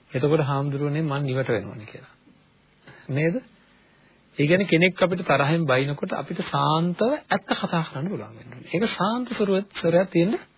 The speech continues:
ඕනේ. නේද? අපි හුඟක් වෙලාවට ඇත්ත කතා කරනවා සාන්ත නෑ, සිහිය නෑ. නේද?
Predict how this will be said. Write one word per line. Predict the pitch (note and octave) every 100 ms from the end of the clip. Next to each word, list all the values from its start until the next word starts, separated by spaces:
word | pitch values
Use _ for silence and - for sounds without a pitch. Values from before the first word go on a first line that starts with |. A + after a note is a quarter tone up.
| _ _ _ _
ඕනේ. | - G#2+ - _ _
නේද? | F3 B3+ D4+ - _ - _ -
අපි | C#3
හුඟක් | D#3+ F3 F#3+
වෙලාවට | G3+ G3+ F#3+ D3+
ඇත්ත | F3+
කතා | E3+ F3+ F3
කරනවා | - G#2 G#2 C4+ - -
සාන්ත | - E3+ F3+ D3+
නෑ, | G2+ A2 -
සිහිය | - - F#3+ G3+
නෑ. | D#3 G2 - _ _ _ _ _ _ _
නේද? | D#3 F#3+